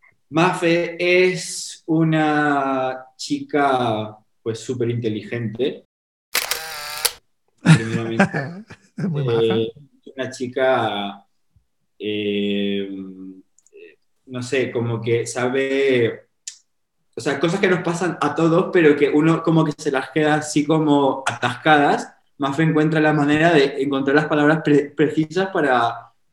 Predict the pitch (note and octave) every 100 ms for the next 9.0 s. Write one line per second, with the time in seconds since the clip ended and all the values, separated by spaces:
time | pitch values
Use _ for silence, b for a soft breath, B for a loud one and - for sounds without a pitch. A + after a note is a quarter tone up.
0 | _ C3 B2+ B2 B2 C#3+ D3+ D#3 D3 D3+
1 | D3 D3 D3 B2+ A#2+ A#2+ E3+ G3+ F#3 F3
2 | F3+ E3+ E3+ E3+ E3 E3+ D#3 C3+ C#3+ C#3
3 | - _ C3+ C#3 C#3 C#3+ C3+ B2+ A#2+ _
4 | B B B B B B B - C3+ B2+
5 | B2+ B2 B2 B2 B2 - C3+ B2+ B2+ B2
6 | C#3 C#3 B2 B2 - - C3+ C3 D3+ D3
7 | C#3+ C3 C3+ C#3 C#3+ C3+ C#3 C#3 - B2+
8 | C3+ C3 C#3 E3+ - - A#2+ A#2 B2 -